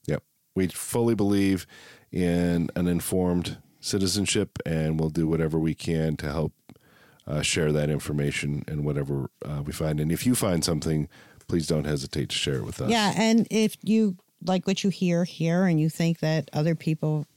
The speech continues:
Speaker 2: will benefit from it in the community, please share it
Speaker 1: Yep.
Speaker 2: with your friends and neighbors so that they're aware of what's going on. And this is not by no means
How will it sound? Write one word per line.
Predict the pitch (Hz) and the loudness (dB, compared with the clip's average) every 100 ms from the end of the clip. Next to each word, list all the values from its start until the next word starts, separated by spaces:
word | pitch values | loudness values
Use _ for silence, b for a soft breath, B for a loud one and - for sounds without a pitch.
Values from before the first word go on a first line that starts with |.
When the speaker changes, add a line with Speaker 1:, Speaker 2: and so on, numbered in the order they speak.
| - | -6
Speaker 2:
will | 170 160 | -2 0
benefit | 160 175 175 - 147 | 2 2 2 0 -2
from | - 165 | 0 2
it | 165 - - | 2 -2 0
in | 190 | 2
the | 180 | 4
community, | - 190 156 151 156 214 - b b b b _ | 4 2 4 4 2 0 -2 b b b b _
please | - 226 208 196 - _ _ | 0 4 4 2 -4 _ _
share | - 208 180 175 | -4 2 2 2
it | 175 _ _ _ _ _ _ _ _ _ _ _ _ _ _ - | 0 _ _ _ _ _ _ _ _ _ _ _ _ _ _ -4
Speaker 1:
Yep. | - | -2
Speaker 2:
with | 175 | 2
your | 190 175 | 2 0
friends | - 185 175 175 | 2 2 4 4
and | 185 | 4
neighbors | 170 156 147 156 170 - B B B | 4 4 2 2 0 -6 B B B
so | - | 2
that | 233 226 | 4 4
they're | 247 285 | 2 2
aware | 294 202 214 220 180 156 - | 4 4 4 4 4 2 2
of | 180 170 | 0 2
what's | 190 - | 0 2
going | 190 185 180 | 2 4 6
on. | 185 165 156 | 4 4 4
And | 170 208 | 4 4
this | 247 | 4
is | 240 208 | 2 2
not | 180 - | 2 2
by | 170 | 2
no | 175 170 | 4 4
means | 170 170 | 4 4